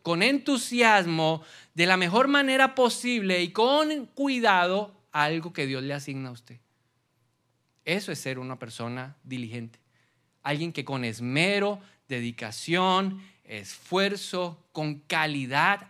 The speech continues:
hace lo mejor posible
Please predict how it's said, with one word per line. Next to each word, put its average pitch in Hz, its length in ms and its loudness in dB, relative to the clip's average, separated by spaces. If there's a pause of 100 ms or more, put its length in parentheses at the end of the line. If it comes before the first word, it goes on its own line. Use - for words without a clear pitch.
hace 220 580 0
lo 190 180 -2
mejor 190 720 -2
posible 220 880 -4